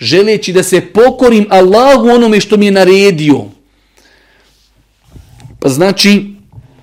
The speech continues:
prva stvar u is-, u postu jeste namjera, nije to, o tom ćemo govoriti poslije detaljnije. Druga stvar, sustezanje od svega što kvari post.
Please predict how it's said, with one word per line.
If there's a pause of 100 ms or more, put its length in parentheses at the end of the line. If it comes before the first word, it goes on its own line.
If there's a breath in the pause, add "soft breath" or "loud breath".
(380 loud breath)
prva
stvar
u
is-,
u
postu
jeste
namjera,
nije
to,
o
tom
ćemo
govoriti
poslije
detaljnije. (320 loud breath)
Druga
stvar,
sustezanje
od
svega
što
kvari
post.